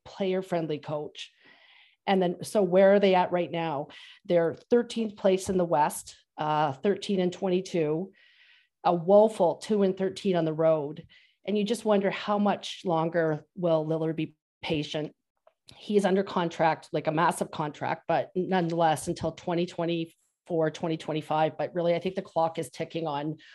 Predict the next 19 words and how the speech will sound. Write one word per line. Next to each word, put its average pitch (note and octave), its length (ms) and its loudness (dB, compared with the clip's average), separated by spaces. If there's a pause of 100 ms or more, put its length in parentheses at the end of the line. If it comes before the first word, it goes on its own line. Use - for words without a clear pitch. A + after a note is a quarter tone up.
(140)
on D#3 140 -2
his D#3+ 140 -4
decision, D3+ 480 -6
and D3 300 -6
you F3+ 80 -8
just F3+ 200 -8
wonder D#3+ 520 -4 (720)
when E3+ 300 -2
he's D#3+ 240 -4
gonna D#3 180 -4
demand D3+ 380 -6
a C#3+ 60 -8
trade. C#3+ 440 -4
So D3 280 -6
I'm C#3 240 -6
kind G3 200 -2
of E3+ 80 -4
watching D3+ 380 -2
that. C#3+ 360 -2